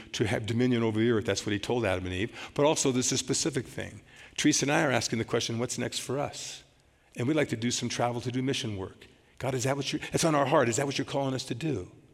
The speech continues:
If that's true, then we need to come together. If that's what he wants from us, then I need to lead in that 'cause he can hold me accountable. But tell you what, she's way more motivated than me, way more godly than me. And I'm, I'm just trying to, I'm, I'm serious, you guys.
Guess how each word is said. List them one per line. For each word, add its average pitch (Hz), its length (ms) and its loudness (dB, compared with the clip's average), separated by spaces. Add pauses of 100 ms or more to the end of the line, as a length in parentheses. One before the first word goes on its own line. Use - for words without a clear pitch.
(1160)
If - 80 -12
that's 127 180 0
true, 147 440 4 (200)
then 135 140 2
we 165 80 6
need 147 140 4
to 120 80 -2
come 143 180 0
together. 127 540 2 (400)
If 135 100 4
that's 156 220 4
what 143 100 6
he 147 60 8
wants 156 240 4
from 127 160 4
us, 135 180 2
then 127 260 -2
I 160 140 4
need 156 140 6
to 139 80 2
lead 160 320 2
in 110 100 4
that 107 500 -2 (920)
'cause 135 140 -4
he 131 40 0
can 135 80 2
hold 147 140 2
me 143 60 2
accountable. 147 540 -4 (1500)
But - 140 -4
tell 165 100 2
you 165 80 4
what, 170 160 0
she's 147 320 0
way 143 240 2
more 156 180 0
motivated 120 580 -2
than 98 140 -4
me, 92 140 -4
way 117 400 0
more 143 240 -2
godly 123 420 -2
than 98 160 -4
me. 95 80 -2
And 110 220 -2
I'm, 127 140 0
I'm 143 80 0
just 139 160 0
trying 143 240 0
to, 131 180 2
I'm, 127 160 -2
I'm 135 220 -2
serious, 180 480 2
you 113 80 -4
guys. 107 460 -2